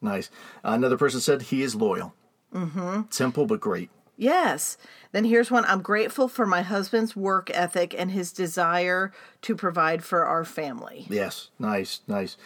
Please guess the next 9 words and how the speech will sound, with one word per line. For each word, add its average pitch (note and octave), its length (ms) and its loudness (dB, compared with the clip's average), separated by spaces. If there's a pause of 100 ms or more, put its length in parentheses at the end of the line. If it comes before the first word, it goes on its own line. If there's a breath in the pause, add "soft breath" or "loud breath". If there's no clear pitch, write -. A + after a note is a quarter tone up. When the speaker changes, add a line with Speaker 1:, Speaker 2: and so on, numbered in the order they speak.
(240 loud breath)
Speaker 1:
And A2+ 140 2
then C3 100 4
another C3 280 4
wife, B2+ 340 0 (240 soft breath)
that A2 180 -2
he's D3 400 -4
my G2 140 -2 (100)
best G#2 340 -4
friend. E2 500 -8